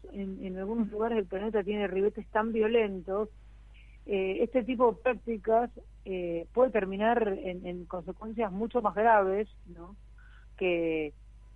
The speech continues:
que la de la, que las de la vida cotidiana. Ya hay, la gente que,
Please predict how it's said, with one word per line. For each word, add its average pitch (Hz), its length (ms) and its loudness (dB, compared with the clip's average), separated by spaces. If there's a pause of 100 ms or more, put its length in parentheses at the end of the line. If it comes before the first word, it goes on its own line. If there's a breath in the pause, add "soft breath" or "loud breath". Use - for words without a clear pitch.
que 190 80 2
la 180 120 4
de 175 120 2
la, 170 200 0
que - 120 -8
las 170 120 -2
de 175 80 2
la 175 100 2
vida 220 180 6
cotidiana. 185 600 2
Ya 233 360 6
hay, 185 200 -2 (180)
la 185 200 0
gente 247 300 2
que, 185 320 0